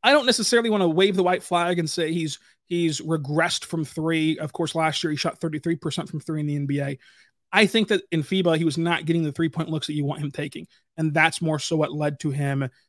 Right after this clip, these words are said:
um, missing more in fiba. He shot, uh, sixty-eight percent at the line. He shot seventy percent at the rim, which is, which is great growth. Again, only sixty-two percent last year at the rim,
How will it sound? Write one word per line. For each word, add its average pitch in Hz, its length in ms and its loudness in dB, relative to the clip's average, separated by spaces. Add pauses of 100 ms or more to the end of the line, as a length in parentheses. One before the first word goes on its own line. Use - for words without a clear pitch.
(200)
um, 147 420 -10 (300)
missing 165 400 2
more 139 280 -4 (240)
in 156 120 -6
fiba. 165 280 -10 (360)
He 175 60 -4
shot, 185 180 6 (480)
uh, 156 180 -2
sixty-eight 196 540 2
percent 185 360 2
at 165 120 -4
the 160 80 0
line. 175 360 0 (260)
He 196 80 -4
shot - 220 4
seventy 285 540 4
percent 208 460 2
at 151 120 -6
the 160 80 0
rim, 147 300 -4
which 165 180 0
is, 147 200 2 (260)
which 170 220 -2
is 143 200 -2 (320)
great 190 380 4
growth. 147 340 0 (340)
Again, 170 320 0
only 160 180 0
sixty-two 208 420 -2
percent 180 300 -2
last 165 240 -4
year 151 40 -4
at 135 80 -6
the 160 60 -10
rim, 135 220 -4